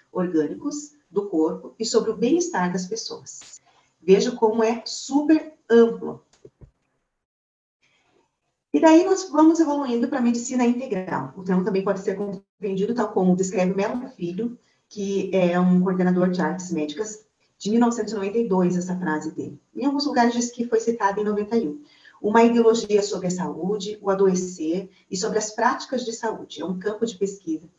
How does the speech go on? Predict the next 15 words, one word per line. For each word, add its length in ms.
onde 400
estes 280
fatos 560
e, 40
ao 120
mesmo 260
tempo, 320
uma 240
prática, 600
a 100
prática 480
de 100
uma 140
medicina 680
integral." 580